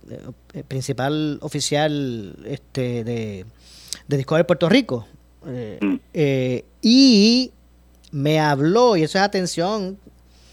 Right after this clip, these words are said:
Speaker 1: ¿verdad? Este, líderes de la región, ¿verdad? Yo me refiero a de, de go-, de gobierno, del gobierno, los, los alcaldes. Y atención, porque él, eh, Edward asegura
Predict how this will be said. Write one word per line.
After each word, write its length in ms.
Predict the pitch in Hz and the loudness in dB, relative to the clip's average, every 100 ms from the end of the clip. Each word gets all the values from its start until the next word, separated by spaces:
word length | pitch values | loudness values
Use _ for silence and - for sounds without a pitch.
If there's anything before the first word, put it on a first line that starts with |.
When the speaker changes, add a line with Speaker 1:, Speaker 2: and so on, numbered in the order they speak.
| _ _ | _ _
Speaker 1:
¿verdad? 280 | 196 139 175 | -2 2 4
Este, 500 | 220 - 160 139 127 | 4 4 2 4 0
líderes 320 | 123 143 156 | 0 0 2
de 100 | 175 | 2
la 80 | 180 | 0
región, 520 | 180 175 143 160 254 | 0 0 0 0 0
¿verdad? 220 | 196 151 226 | 0 2 2
Yo 280 | 147 127 | 0 -4
me 120 | 135 127 | -8 -8
refiero 300 | 127 131 165 | -6 -2 0
a 140 | 202 | 0
de, 280 | 170 147 131 | -4 -8 -6
de 140 | 143 | -6
go-, 160 | 120 123 | -8 -10
de 100 | 139 | -10
gobierno, 520 | 120 120 175 254 180 | -10 -2 0 0 -2
del 100 | 131 | -6
gobierno, 340 | 117 120 220 190 | -6 -2 0 0
los, 180 | 135 - _ - | -4 -10 _ -12
los 160 | 120 | -10
alcaldes. 560 | 113 107 151 262 233 147 | -10 0 4 4 2 0
Y 160 | 139 - - - - | -2 -6 -18 -20 -8
atención, 840 | 127 127 135 131 185 247 208 202 180 | -6 -4 -4 -2 2 4 4 0 -4
porque 500 | - 170 220 214 180 - | 0 0 0 -2 -4 0
él, 240 | 160 180 - | -4 -4 -4
eh, 180 | 170 151 | -2 0
Edward 280 | 156 175 190 | 0 0 0
asegura 640 | - 196 214 208 156 160 | 0 -2 0 0 2 0